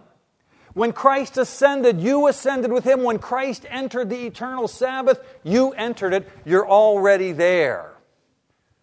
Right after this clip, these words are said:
Now, there's more to come. This is, you're not in heaven in its perfection,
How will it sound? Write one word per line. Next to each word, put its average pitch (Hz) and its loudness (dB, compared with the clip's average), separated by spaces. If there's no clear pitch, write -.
Now, 247 2
there's 262 0
more 294 6
to 285 0
come. 262 -2
This 226 -2
is, 262 -4
you're 220 -6
not 269 -4
in 269 -4
heaven 233 -4
in 233 -4
its 220 -8
perfection, 202 -6